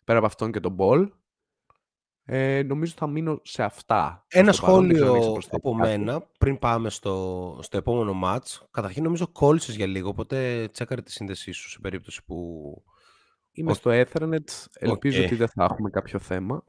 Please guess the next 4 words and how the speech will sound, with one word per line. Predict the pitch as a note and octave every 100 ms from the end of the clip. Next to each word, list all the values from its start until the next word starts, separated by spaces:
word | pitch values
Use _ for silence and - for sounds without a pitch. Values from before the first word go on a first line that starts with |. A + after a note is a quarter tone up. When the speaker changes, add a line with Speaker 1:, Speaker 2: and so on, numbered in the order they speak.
| _ -
Speaker 2:
Τέλεια. | G#2 F#2 F2+ A#2+ E3 - - _
Λοιπόν, | G#2+ B2 B2 E2+ - _ _
ε, | - A2 A2 G2+ G2 F#2+ F#2 F2+ D#2+ - _ _ _ _ - _
νομίζω | - A2+ A#2+ B2+ A#2 G#2+ A2+ D3+ -